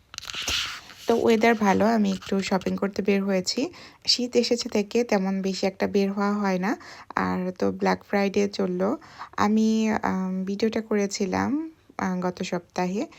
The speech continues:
কিন্তু এডিটিংয়ের জন্য আসলে আমি ঠিকমতো শেয়ার করতে পারিনি। আহ, ছোট্ট একটু ভিডিও শেয়ার করছি। আজকের ওয়েদারটা যেহেতু ভালো, আর ওয়েদার ভালো থাকলে দেখা যায় বাচ্চাদেরকে স্কুলে দিয়ে একটু হাঁটতে বের হই।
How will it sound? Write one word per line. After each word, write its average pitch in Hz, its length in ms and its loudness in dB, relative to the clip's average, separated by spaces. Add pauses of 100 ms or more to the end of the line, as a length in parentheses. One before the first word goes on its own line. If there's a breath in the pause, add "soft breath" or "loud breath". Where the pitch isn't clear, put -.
(260 loud breath)
কিন্তু 214 320 0
এডিটিংয়ের 214 600 0
জন্য 190 320 -2
আসলে 180 640 -6
আমি 170 440 -8
ঠিকমতো 185 380 -4
শেয়ার 190 220 0
করতে - 280 -8
পারিনি। 156 460 -6 (500 loud breath)
আহ, 208 220 -2
ছোট্ট 262 340 -4
একটু 262 340 0
ভিডিও 233 340 2
শেয়ার 196 300 0
করছি। 202 580 -4 (1800)
আজকের 226 380 -2
ওয়েদারটা 185 400 0
যেহেতু 185 320 -6
ভালো, 180 340 -4
আর 233 180 -4
ওয়েদার 185 340 0
ভালো 185 220 -4
থাকলে 185 400 -6
দেখা 190 260 -6
যায় 190 240 -4 (380 loud breath)
বাচ্চাদেরকে 196 560 -2
স্কুলে 214 380 -2
দিয়ে 214 280 -2
একটু 214 220 -6
হাঁটতে 190 320 -4
বের 185 240 -2
হই। 240 200 -2